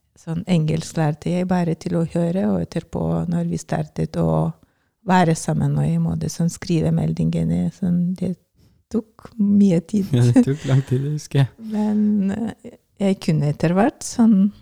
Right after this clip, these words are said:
Speaker 1: å prate engelsk.
Speaker 2: Mm.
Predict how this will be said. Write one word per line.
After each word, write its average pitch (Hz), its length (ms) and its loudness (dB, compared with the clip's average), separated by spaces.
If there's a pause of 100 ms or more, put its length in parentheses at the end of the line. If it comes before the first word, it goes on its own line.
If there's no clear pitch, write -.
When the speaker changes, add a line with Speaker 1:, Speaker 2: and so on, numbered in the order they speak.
(380)
Speaker 1:
å - 240 -4
prate 185 460 2
engelsk. 214 640 2 (540)
Speaker 2:
Mm. 104 100 -14